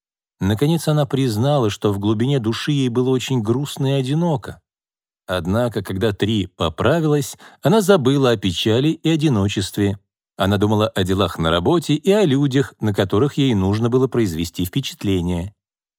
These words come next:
И так с чувством облегчения от того, что она снова в игре, других эмоций она не испытала, три вернулась к своему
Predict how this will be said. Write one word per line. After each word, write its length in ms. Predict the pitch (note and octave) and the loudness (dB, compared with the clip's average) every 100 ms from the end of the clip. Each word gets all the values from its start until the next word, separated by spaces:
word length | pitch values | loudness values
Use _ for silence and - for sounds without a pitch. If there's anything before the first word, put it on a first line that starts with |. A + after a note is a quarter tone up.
| _ | _
И 140 | F#2 | -6
так 220 | F#2 E3+ D3+ | -2 -2 -4
с 60 | |
чувством 560 | - - D3 C3+ A2 - | -6 -4 -4 -2 -4 -2
облегчения 760 | G#2 F#2+ G#2 - - B2+ A2 F#2 | -4 0 -2 -2 -2 0 0 -2
от 100 | - | -2
того, 200 | G2+ G#2+ | -2 -2
что 180 | - F#2+ | -2 -2
она 120 | F2+ | -2
снова 360 | - G#2+ G2 | -2 -2 -2
в 120 | C#2+ D2+ | -2 -4
игре, 320 | F2 D#3 D#3+ - _ | -2 -2 -2 -12 _
других 500 | - - F#2 F#2 F2 | -16 -6 -4 -2 -2
эмоций 360 | F#2 F#2+ F#2 F2 | -2 -2 -2 -2
она 140 | F2 | -2
не 180 | F2 E2+ | -2 -2
испытала, 640 | E2+ - G2 A#2 E2+ D#2 - - _ - | -4 -4 -2 0 0 -2 -6 -16 _ -8
три 360 | G2 F3+ F#3 _ - | -2 0 -2 _ -6
вернулась 520 | G2 C#3+ G3 G#3 F3+ | 0 2 2 2 0
к 60 | - | -4
своему 580 | - E3 D#3+ E3 D3 | -2 0 2 2 0